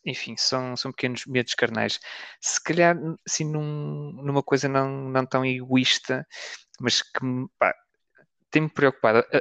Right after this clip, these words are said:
ainda, ainda que eu acho que não, ou seja, não, não me tem afetado, vá, de, de forma muito direta, mas neste momento o meu, o meu maior grande medo é, hum, as consequências da covid, sobretudo na economia.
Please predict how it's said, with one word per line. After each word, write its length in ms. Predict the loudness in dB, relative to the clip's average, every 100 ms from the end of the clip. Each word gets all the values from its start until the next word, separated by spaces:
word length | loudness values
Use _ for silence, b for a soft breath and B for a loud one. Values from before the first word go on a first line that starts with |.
| 2
ainda, 280 | 2 2 2 -2
ainda 280 | 0 -2
que 140 | 0 4
eu 60 |
acho 200 | 6 4
que 120 | 0 -2
não, 260 | -2 -4 -6
ou 80 | -8
seja, 260 | -4 -4
não, 220 | -4 -2
não 140 | 0 0
me 60 |
tem 200 | 4 4
afetado, 760 | 4 2 0 0 _ 4 4 0 -4
vá, 200 | 2 2
de, 340 | 2 _ -14 -14
de 80 | -2
forma 260 | 0 0
muito 220 | 0 -2
direta, 320 | 4 4 4 0
mas 240 | 0 -2 B B B B B B -20 _ _ -6
neste 380 | -2 0 0
momento 180 | -2 -2
o 60 | -2
meu, 140 | -2 -2
o 80 | 0
meu 160 | 2
maior 220 | 4 2
grande 280 | 4 2 0
medo 380 | 2 4 4 0 2
é, 420 | 2 2 2 0
hum, 380 | -2 -4 -6 -6 -4
as 120 | -2
consequências 1200 | -2 -6 -2 0 0 0 2 2 2 2 2 -2 _ _ _ _ _ _ -10 -10 _ _
da 160 | -2 -2
covid, 560 | 2 2 2 -4 -4 -8 _ _ _ _
sobretudo 720 | -4 -4 -8 -4 -2 -2 -8 -20 _ _ _ _ _
na 140 | -2 0
economia. 540 | 2 2 2 -4 -8